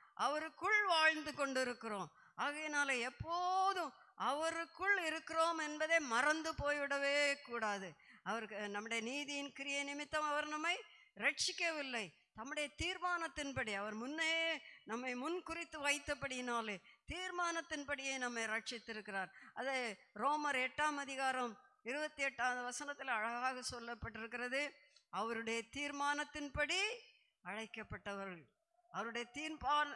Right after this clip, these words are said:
தீர்மானத்தின்படி அழைக்கப்பட்டவர்களாய் அவரிடத்தில் அன்பு கூறுகிறவர்களுக்கு சகலமும் நன்மைக்கு ஏதுவாய் நடக்கிறது. ஆமென். ஹalleluya. அப்படியானால் கர்த்தர் தீர்மானித்து விட்டார்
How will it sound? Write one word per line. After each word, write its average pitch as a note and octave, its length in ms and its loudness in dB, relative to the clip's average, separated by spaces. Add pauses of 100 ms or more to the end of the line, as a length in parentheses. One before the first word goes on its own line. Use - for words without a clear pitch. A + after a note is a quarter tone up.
(160)
தீர்மானத்தின்படி D#4 1040 0 (440)
அழைக்கப்பட்டவர்களாய் D4 1120 4 (280)
அவரிடத்தில் C4 580 0
அன்பு D4 440 2
கூறுகிறவர்களுக்கு D4+ 840 0 (440)
சகலமும் F#4+ 960 4
நன்மைக்கு D#4+ 500 2
ஏதுவாய் A#3 460 2
நடக்கிறது. F#3 680 -6 (140)
ஆமென். A#3 680 0 (400)
ஹalleluya. D4 600 6
அப்படியானால் D#4 800 4 (300)
கர்த்தர் E4 400 0
தீர்மானித்து G4 680 6
விட்டார் C4+ 460 4